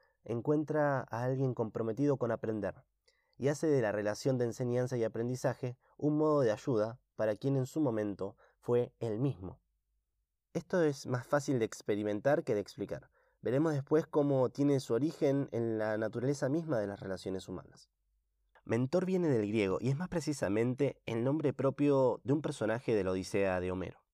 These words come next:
Un amigo de Ulises que toma el rol de instructor de Telémaco. Es a raíz de esta relación de instrucción y guía que por extensión usamos su nombre propio para justamente señalar lo que él supo hacer,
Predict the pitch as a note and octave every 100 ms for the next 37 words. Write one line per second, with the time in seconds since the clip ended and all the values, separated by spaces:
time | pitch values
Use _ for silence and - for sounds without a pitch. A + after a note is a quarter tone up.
0 | _ _ _ _ _ _ _ _ _ -
1 | D3+ D3 D#3 D3 C#3 C3 D#3+ F#3+ D#3+ D#3+
2 | - A2+ A2 C3 C3+ C3 B2 A#2+ - A#2
3 | A#2 C3+ C3 A#2 A#2 G#2+ C3 C3 A#2 G2
4 | G#2+ G#2 E2+ - - _ _ _ _ _
5 | _ _ _ _ _ - D3+ D#3+ D3 C3
6 | C3+ C3 B2 A2+ A2+ B2+ C3+ A#2 A2 G2+
7 | G2+ G2 D3+ C#3 G#2+ - G2+ C3 A#2+ C3
8 | D#3 C3+ D3 - _ B2 A2+ C3 - -
9 | A#2 A#2+ F#3 C#3+ A#2 B2 - A2 B2 A#2+
10 | A#2+ A2+ B2+ - A2 A2 C3+ B2 B2+ D3
11 | C#3+ C#3 E3+ - G#2 G2+ F#2 F2+ A#1+ -
12 | _ _ _ - A#2 - G#2 G#2+ G#2+ -
13 | G2 G2 G2+ G#2 - G#2+ - G2 G2+ B2+
14 | G2+